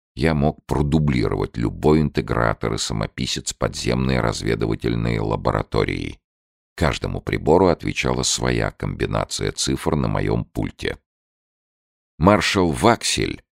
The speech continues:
настолько обнаглел, что не сбивал летающих над ним аэроразведчиков. Он был уверен в своем превосходстве над нами. Он знал, что я прибыл в Забон и командую обороной.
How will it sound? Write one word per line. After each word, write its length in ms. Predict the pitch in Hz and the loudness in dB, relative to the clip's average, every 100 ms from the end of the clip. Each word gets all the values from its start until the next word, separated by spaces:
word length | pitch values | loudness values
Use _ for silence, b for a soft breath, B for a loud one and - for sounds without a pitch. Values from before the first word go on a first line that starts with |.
| _ - | _ 0
настолько 560 | 71 73 - 76 73 | 2 4 2 2 4
обнаглел, 600 | 67 71 69 60 85 90 | 2 4 2 4 4 4
что 160 | 62 71 | 2 0
не 140 | 69 | 0
сбивал 520 | 60 55 67 71 80 67 | 0 2 4 6 6 4
летающих 760 | 60 64 73 71 65 - 65 | 2 2 4 4 2 -2 -4
над 260 | - 60 - | -2 -4 0
ним 280 | 69 69 - | 0 0 0
аэроразведчиков. 1400 | 71 64 62 58 60 62 60 62 - - - - - - _ _ _ _ | -2 0 0 0 0 -2 0 -2 -2 -8 -8 -10 -12 -20 _ _ _ _
Он 140 | - 85 | 0 4
был 160 | 104 | 6
уверен 480 | 117 101 92 53 50 | 6 6 4 4 -2
в 80 | - | -6
своем 400 | - 58 57 52 | -2 0 0 -2
превосходстве 840 | 60 62 64 - 58 52 - - 52 | 0 2 2 0 -2 -2 -4 -4 -2
над 280 | 53 50 | -2 -2
нами. 400 | 52 53 50 50 - _ _ _ - | -2 -2 -2 -8 -14 _ _ _ -2
Он 160 | 73 | 0
знал, 360 | 65 73 95 57 | 2 4 4 4
что 220 | - - | 0 -6
я 320 | 50 - 71 | -4 2 2
прибыл 440 | 58 55 60 53 50 | 2 0 0 0 -2
в 60 | |
Забон 640 | - 57 50 80 95 110 - _ _ | -4 -4 2 6 6 6 0 _ _
и 100 | - | -4
командую 720 | 69 69 62 67 67 71 67 | 0 2 2 2 4 6 6
обороной. 680 | 64 53 58 53 50 50 - | 4 2 2 2 0 -6 -10